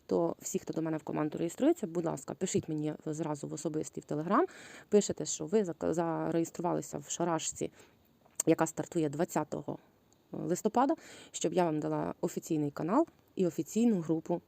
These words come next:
цієї шарашки. Тому що так її не публікую,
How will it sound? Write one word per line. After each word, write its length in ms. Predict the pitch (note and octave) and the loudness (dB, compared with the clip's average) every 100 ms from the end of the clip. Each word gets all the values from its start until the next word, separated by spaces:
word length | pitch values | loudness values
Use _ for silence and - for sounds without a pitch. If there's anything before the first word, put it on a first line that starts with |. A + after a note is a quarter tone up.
| _ | _
цієї 320 | - D3+ D#3 | -6 0 0
шарашки. 440 | D3+ D#3 D3+ - - - - - | 0 -4 -4 -6 -12 -14 -10 -2
Тому 140 | E3+ | 0
що 100 | F#3 | 2
так 200 | C4 - | 0 0
її 300 | F3+ E3+ F3 - - | 0 0 -2 -4 -4
не 220 | F#3 A3 | 0 0
публікую, 840 | A#3 D#3+ D#3 - F#3+ A3 G#3+ F#3+ | 0 -2 -2 -2 2 4 4 4